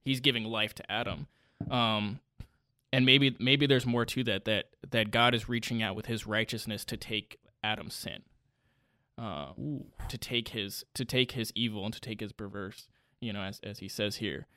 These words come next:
Speaker 2: That's
Speaker 1: And he's
Speaker 2: good.
Speaker 1: reaching that to take that to provide life because, because that evil and that sin is, is what's causing death to Adam.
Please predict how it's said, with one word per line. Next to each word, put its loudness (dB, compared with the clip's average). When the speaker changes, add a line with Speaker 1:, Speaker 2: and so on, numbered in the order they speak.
Speaker 2:
That's -4
Speaker 1:
And 0
he's 0
Speaker 2:
good. -4
Speaker 1:
reaching 4
that 2
to -10
take -4
that 0
to -8
provide -4
life -4
because, -8
because -6
that -2
evil 8
and 4
that 0
sin 6
is, -4
is -4
what's -6
causing -4
death -4
to -10
Adam. -10